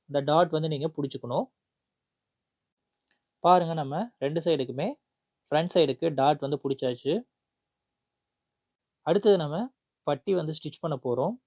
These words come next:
இந்த மாதிரி உங்களுக்கு பட்டி already நம்ம கட் பண்ணி வச்சிருப்போம். இது நம்ம வந்து நம்ம லெஃப்ட் சைடுக்கும் ரைட் சைடுக்கும் உண்டான பட்டி இது. இப்போ இந்த பட்டிக்கு வந்து நம்ம ஸ்டிஃபிங்காக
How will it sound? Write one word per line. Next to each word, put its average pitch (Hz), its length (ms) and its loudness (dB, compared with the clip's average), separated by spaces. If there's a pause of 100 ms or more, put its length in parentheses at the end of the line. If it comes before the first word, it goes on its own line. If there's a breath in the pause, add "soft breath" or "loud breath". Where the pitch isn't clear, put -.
(600)
இந்த 147 160 -4
மாதிரி 170 260 2
உங்களுக்கு 143 360 -2 (140)
பட்டி 147 240 -2
already 143 280 2
நம்ம 143 160 -4
கட் 139 220 -4
பண்ணி 156 160 -4
வச்சிருப்போம். 127 500 -4 (320)
இது 135 140 -2
நம்ம 147 200 -4
வந்து 151 200 -4
நம்ம 165 200 -2
லெஃப்ட் 135 300 -2
சைடுக்கும் 170 420 2 (580)
ரைட் 165 220 2
சைடுக்கும் 156 320 2
உண்டான 147 280 -2
பட்டி 123 320 -4
இது. 117 200 0 (1000)
இப்போ 151 180 -2
இந்த 170 200 4
பட்டிக்கு 185 360 2
வந்து 180 140 0
நம்ம 160 140 -4
ஸ்டிஃபிங்காக 160 600 -2